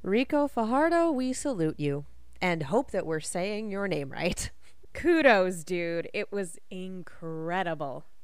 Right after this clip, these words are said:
Speaker 1: Especially at the end, just that you're, you're, you're screaming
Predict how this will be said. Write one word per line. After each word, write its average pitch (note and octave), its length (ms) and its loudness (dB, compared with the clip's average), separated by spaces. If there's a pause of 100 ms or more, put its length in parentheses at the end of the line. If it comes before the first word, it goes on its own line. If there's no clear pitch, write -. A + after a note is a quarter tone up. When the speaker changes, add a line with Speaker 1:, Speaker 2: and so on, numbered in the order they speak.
(280)
Speaker 1:
Especially A#4 560 4
at G#3 100 4
the F3+ 160 4
end, D4+ 340 4
just B3 320 -2
that C#4 160 -2
you're, A3 160 -2
you're, A#3 160 -4
you're G#3+ 220 0
screaming G#3+ 1000 0